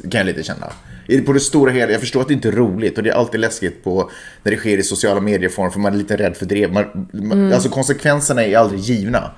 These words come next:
Speaker 1: Man kan på riktigt bli halshuggen för de konstigaste saker. Eh, och så kan man komma undan med det mest sådär, what?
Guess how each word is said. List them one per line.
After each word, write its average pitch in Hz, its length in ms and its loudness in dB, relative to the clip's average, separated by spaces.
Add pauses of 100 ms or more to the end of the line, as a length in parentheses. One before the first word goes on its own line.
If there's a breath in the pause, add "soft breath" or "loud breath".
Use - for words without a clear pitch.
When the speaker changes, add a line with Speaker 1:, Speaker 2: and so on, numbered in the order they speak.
(160 loud breath)
Speaker 1:
Man 117 140 -2
kan 113 280 -2 (180)
på 131 80 -2
riktigt 131 360 -2
bli 107 100 2
halshuggen 95 520 -2
för 92 60 -6
de 90 100 -6
konstigaste 90 540 -4
saker. 85 480 -6 (380 loud breath)
Eh, 101 220 2
och 107 220 2
så 113 60 -2
kan 120 140 0
man 107 100 0
komma 107 200 0
undan 101 440 0 (140)
med 98 180 -2
det 95 40 -4
mest 85 220 -4
sådär, 69 300 -2
what? - 420 -4